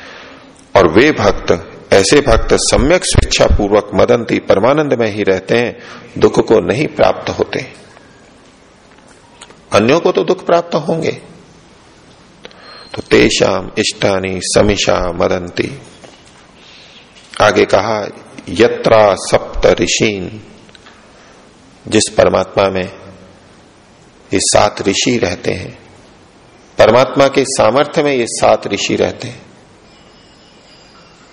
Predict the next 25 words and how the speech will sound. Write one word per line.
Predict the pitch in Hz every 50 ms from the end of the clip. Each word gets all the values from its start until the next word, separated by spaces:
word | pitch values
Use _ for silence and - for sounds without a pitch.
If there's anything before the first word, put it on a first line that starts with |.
| - - _ - - - - - -
जो | 127 131
हमारी | 127 127 139 139 147 151 156
सुरक्षा | 143 - - 107 101 - - - - 160 165
करते | - - 117 101 - - 98
हैं। | 90 92 - - - - - - - - _ - _ _ _ _ _ _ - - - - - - - - - - -
इसमें | - - - 104 98
महर्षि | 98 98 98 98 - - 104
ने | 98 98
अर्थ | 101 101 98 - -
खोला | - - 98 95 101 110 123 131 - - - - - - - - - - - - - - - - - - -
कि | 101
पांच | - - - - 104 104 107 104 - -
प्राण, | - - - 104 104 113 113 107 92 90 - - - - - - - - - - - - - - - - - -
सूत्रात्मा | - - 98 - - 107 107 104 101 - - 104
और | 98 98 - - - 95 90 90 - -
धनंजय, | 90 95 104 107 104 95 95 92 85 - - - - - - - - - - - - - - - - - - -
ये | 95 113 139 147
सब | 131 - - - - - -
प्रलय | - 110 110 123 127 123 113
विषय | 104 107 - - - 117
कारणभूत | 113 - - 117 107 110 120 127 127 104 104 107 104 - - -
में | 117 113
ही | 110 123 156 160
रहते | 151 117 104 - - 107
हैं, | 95 95 - -